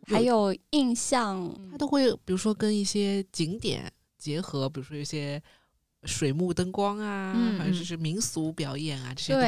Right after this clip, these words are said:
Speaker 2: 会有吧？
Speaker 3: 对，还有我觉得跟印象系列比较相似的，大家肯定听说过《千古情》系列。
Speaker 2: 啊，宋城千古情。
Speaker 3: 啊，宋城千古情，丽江千古情。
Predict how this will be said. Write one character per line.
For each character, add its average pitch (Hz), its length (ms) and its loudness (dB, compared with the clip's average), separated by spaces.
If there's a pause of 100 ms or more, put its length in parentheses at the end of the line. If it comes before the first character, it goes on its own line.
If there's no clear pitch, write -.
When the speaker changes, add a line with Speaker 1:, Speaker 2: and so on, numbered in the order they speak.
Speaker 2:
会 165 80 -2
有 120 140 -8
吧？ - 140 -20
Speaker 3:
对， - 40 -20
还 233 80 -4
有 233 240 0 (300)
我 208 180 -4
觉 202 100 0
得 226 80 2
跟 254 240 0
印 254 240 2
象 226 300 2
系 - 260 0
列 180 560 0 (340)
比 185 100 -10
较 196 160 -2
相 226 260 0
似 240 240 -4
的， 185 160 2
大 196 140 -2
家 190 120 0
肯 175 280 -6
定 220 200 -2
听 208 220 -8
说 208 160 -2
过 190 160 0
《千 240 400 0
古 180 180 -2
情》 175 380 -4
系 - 240 -14
列。 - 240 -10 (220)
Speaker 2:
啊， 202 320 -2
宋 185 280 2
城 165 240 0
千 196 200 2
古 214 60 4
情。 - 0 -
Speaker 3:
啊， - 20 4
宋 202 80 4
城 196 220 4
千 208 200 2
古 190 80 2
情， 185 380 -2
丽 247 180 2
江 185 380 0
千 185 200 -2
古 170 140 -6
情。 - 380 -6